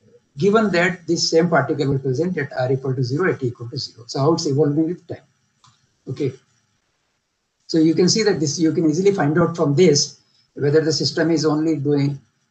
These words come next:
the atom is only undergoing a periodic dynamics, or is undergoing diffusion, or is undergoing just a rotational dynamics, uh, not a small, uh, um, or a rotational diffusion, or, uh, a variety of things.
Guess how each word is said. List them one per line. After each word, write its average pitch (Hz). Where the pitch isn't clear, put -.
the 156
atom 165
is 165
only 170
undergoing 151
a 139
periodic 143
dynamics, 143
or 139
is 139
undergoing 135
diffusion, 143
or 123
is 123
undergoing 131
just 131
a 139
rotational 143
dynamics, 139
uh, 123
not 135
a 143
small, 147
uh, 120
um, 113
or 143
a 135
rotational 165
diffusion, 147
or, 123
uh, 123
a 180
variety 156
of 117
things. -